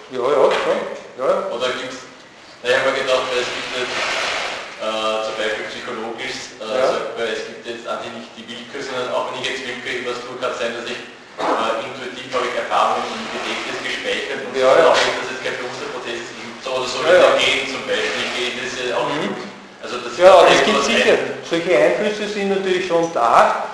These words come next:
Speaker 1: und die Willkür reicht nur so weit, wie die Reflexion reicht. Ja?
Speaker 2: Also
Speaker 1: Das
Speaker 2: das
Speaker 1: heißt, wir, wenn wir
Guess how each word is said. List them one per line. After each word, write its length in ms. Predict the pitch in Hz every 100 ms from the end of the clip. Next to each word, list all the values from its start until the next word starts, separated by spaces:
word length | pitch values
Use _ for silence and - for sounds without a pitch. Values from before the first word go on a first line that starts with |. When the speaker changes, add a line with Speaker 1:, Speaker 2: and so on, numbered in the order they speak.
| -
Speaker 1:
und 240 | 170 170 - -
die 100 | 175
Willkür 480 | 165 226 233 240 220
reicht 320 | 180 180 180
nur 100 | 175
so 140 | 196 226
weit, 300 | 160 - 202
wie 160 | 202 190
die 20 |
Reflexion 540 | 185 190 190 175 170
reicht. 320 | - - - - - - - - - 120
Ja? 400 | 151 - - - - - -
Speaker 2:
Also 120 | -
Speaker 1:
Das 200 | - -
Speaker 2:
das 20 |
Speaker 1:
heißt, 260 | 190 196 202
wir, 320 | 214 208 -
wenn 300 | 180 190 202
wir 120 | 208